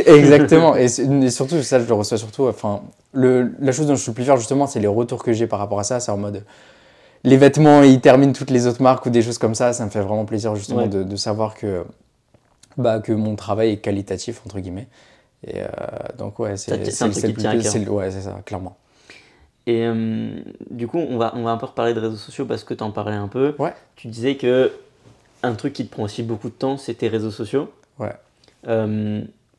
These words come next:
Speaker 2: justement, c'est quoi tes, tes, tes axes de développement ? Comment tu f-, c'est quoi ta, qu'est-ce que t'imagines en termes d'avancement dans le, dans le futur sur tes réseaux ?
Speaker 1: Sur mes réseaux, euh,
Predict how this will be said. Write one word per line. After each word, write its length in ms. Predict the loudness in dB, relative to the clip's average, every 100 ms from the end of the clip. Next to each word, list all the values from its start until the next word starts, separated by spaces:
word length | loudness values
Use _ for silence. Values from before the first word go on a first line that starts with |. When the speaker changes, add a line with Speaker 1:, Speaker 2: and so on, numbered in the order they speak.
| _ _ _ _ _ -16
Speaker 2:
justement, 380 | -14 -6 -4 -4
c'est 140 | -4 -4
quoi 160 | -4
tes, 300 | 0 0 0
tes, 260 | -2 -2 -2
tes 260 | -6 0
axes 180 | 0 0
de 60 | -4
développement ? 380 | -4 -4 -4 -4
Comment 220 | -4 -6
tu 140 | -8
f-, 160 | -16 _ _ _ _ _ _ _ _
c'est 160 | -8 0
quoi 140 | 2
ta, 100 | 4 0 -4 -6
qu'est-ce 160 | -6
que 60 | -6
t'imagines 580 | -6 -2 0 0 -4 -6 _ _ _ _ -6
en 140 | -4
termes 240 | 0 0
d'avancement 480 | 2 0 0 -4 -4
dans 120 | -2
le, 200 | -2 -2
dans 100 | -4
le 60 | -6
futur 300 | -8 -12 -12
sur 140 | -10
tes 100 | -6
réseaux ? 240 | -6 -6 -8 _ _ _ _ _
Speaker 1:
Sur 220 | -4 2
mes 120 | 4 4
réseaux, 640 | 4 6 8 10 10 8
euh, 880 | 0 -2 2 2 4 4 2 2